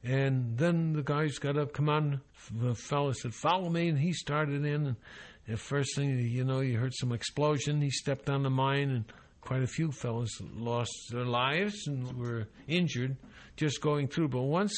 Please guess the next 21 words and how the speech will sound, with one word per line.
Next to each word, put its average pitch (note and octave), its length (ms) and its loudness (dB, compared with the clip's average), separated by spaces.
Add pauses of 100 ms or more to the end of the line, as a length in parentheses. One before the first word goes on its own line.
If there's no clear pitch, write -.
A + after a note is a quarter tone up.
(100)
they D3+ 140 2
cleared F#3+ 400 2
it, C#3+ 180 -2 (440)
that D#3 260 2
was D3 140 0 (200)
the A#2 80 0
beginning C#3 600 2
of A#2 240 -2 (160)
penetrating C3+ 800 2
the A#2+ 180 2
Atlantic A#2+ 560 0
Wall. G#2 360 0 (280)
We B2 140 2
then C#3+ 260 4
made B2 240 0
progress, A#2+ 640 0 (400)
and A#2+ 120 2
the C3 80 4
men D#3+ 280 4
not D3 220 2
only, E3 460 2